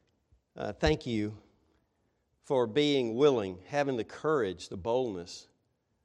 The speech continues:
to blow up this man's party by rebuking the man and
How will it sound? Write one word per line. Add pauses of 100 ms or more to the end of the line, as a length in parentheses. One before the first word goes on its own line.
(440)
to
blow
up
this
man's
party (1200)
by
rebuking (960)
the
man
and